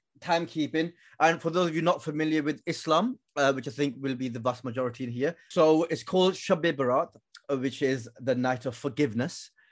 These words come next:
And so it precedes, so it's two weeks out from Ramadan, so about two weeks, maybe fifteen, sixteen days out from Ramadan. And it's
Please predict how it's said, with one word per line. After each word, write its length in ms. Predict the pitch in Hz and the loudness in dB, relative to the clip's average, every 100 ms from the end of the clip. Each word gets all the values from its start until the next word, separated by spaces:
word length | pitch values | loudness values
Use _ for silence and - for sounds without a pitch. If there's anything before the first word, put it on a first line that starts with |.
| _ _ | _ _
And 280 | 123 123 131 135 | 0 2 0 -4
so 140 | 151 | 0
it 120 | 143 | 0
precedes, 460 | 139 139 175 139 - - | 0 -4 -4 -4 -8 -6
so 120 | 165 | -4
it's 160 | - | -4
two 200 | - 190 | -6 -6
weeks 220 | 170 113 143 | -6 -2 -2
out 180 | 143 | -2
from 120 | 139 120 | -2 0
Ramadan, 460 | 127 117 101 95 | 0 -2 -6 -10
so 120 | - 104 | -10 -8
about 320 | 107 98 - | -8 -10 -12
two 160 | - | -12
weeks, 140 | 104 95 | -12 -10
maybe 200 | 104 104 _ _ | -12 -14 _ _
fifteen, 260 | - 113 127 | -12 -6 -8
sixteen 320 | 113 - 120 | -8 -8 -4
days 160 | 113 110 | -4 -4
out 120 | 110 | -6
from 140 | 110 | -6
Ramadan. 380 | 110 104 101 98 - _ _ - | -6 -6 -8 -12 -14 _ _ -4
And 360 | 117 117 117 127 | 0 2 0 -4
it's 260 | 123 117 | -8 -10